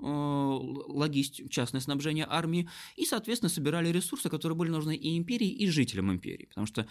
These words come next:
Римская империя — это и частная, и госу-, ну, условно говоря, государственная. То есть вот это вот, опять же, переплетение. Э, что еще можно взять? Можно взять, например,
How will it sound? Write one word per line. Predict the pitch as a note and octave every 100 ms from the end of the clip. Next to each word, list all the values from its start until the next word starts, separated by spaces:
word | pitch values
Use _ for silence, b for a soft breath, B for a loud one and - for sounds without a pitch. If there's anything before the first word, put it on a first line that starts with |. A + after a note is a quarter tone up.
| B B B
Римская | C3 B2+ C3+
империя — | G3 E3
это | B2+
и | A2
частная, | - F3+ - C3
и | A2+
госу-, | A#2+ B2 -
ну, | B2 -
условно | - A2 G2
говоря, | F#2+
государственная. | F#2+ - F#2+ - - - -
То | - B B
есть | B
вот | F#3
это | B3 A3
вот, | - -
опять | G#3 B2
же, | G#2+
переплетение. | A3+ A3+ G3+ - F2+ - - _ B B B B B -
Э, | C3+ C#3 C#3 C3+ B2+ B B B - - -
что | - - G#3+
еще | B2+ G#2+
можно | G2+ G2
взять? | F2+ -
Можно | C#3 A3+
взять, | F#3 G3
например, | E3+ D#3 E3+ F3